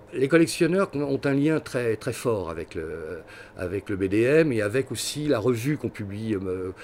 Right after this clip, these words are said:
à côté de ça, qui s'appelle Le Collectionneur de bande dessinée, qui, qui ne, qui ne triche pas, comment dire, sur son, sur, sur son motif. Et, et les collectionneurs, effectivement, sont de précieux collaborateurs. Ils le sont d'ailleurs toujours aujourd'hui. On, euh, les f-, des fautes,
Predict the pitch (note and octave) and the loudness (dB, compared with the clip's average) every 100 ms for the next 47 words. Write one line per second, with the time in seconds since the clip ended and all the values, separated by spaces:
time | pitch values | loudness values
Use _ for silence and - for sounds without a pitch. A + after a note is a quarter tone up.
0 | - - - G#2 G2+ - D3+ D3 - C3 | -14 -6 -2 0 -2 0 0 0 -2 -2
1 | G#2 - B2+ B2 - A#2+ C#3 G2+ F#2 E2 | -2 4 6 6 4 0 0 -2 -4 -6
2 | - F#2+ D2+ - C#2+ C#2 - E2 E2 E2 | -6 -8 -8 -12 -20 -18 -14 -14 -14 -18
3 | - - - - - F#2+ - G2 - C3 | -20 -20 -20 -16 -8 -6 -6 -6 -2 -2
4 | F#2 G#2+ - F#2 - F#2+ F#2 - F#2+ F#2 | -2 -6 -6 -10 -8 -8 -8 -8 -8 -10
5 | F2 - - G2 - G2+ F#2+ - E2+ - | -12 -12 -10 -8 -6 -6 -6 -8 -14 -16
6 | - - - - - - A2 G#2 G2+ G2+ | -20 -20 -18 -18 -18 0 4 4 4 2
7 | F#2+ A2+ A#2 A#2+ C3 A2+ - F3+ E3+ G#2 | 0 2 2 6 6 4 2 2 2 -2
8 | - A#2 F#3+ - - E3+ F#3 A2+ - C#3 | -2 0 2 0 0 2 4 2 0 0
9 | - - F#3+ F#3+ - - - A2+ G#2+ C3 | 2 2 2 2 0 -6 2 4 4 2
10 | G3+ E3+ B2+ C#3 - F3 D#3 F3 - D#3 | 4 4 6 6 6 8 10 10 6 0
11 | D#3 C3+ D3+ E3+ F#3 C3 A2+ - - B2+ | 2 2 2 2 2 2 0 -8 0 2
12 | B2+ C3 - - B2 C3 - D3 | 4 4 2 0 2 2 2 0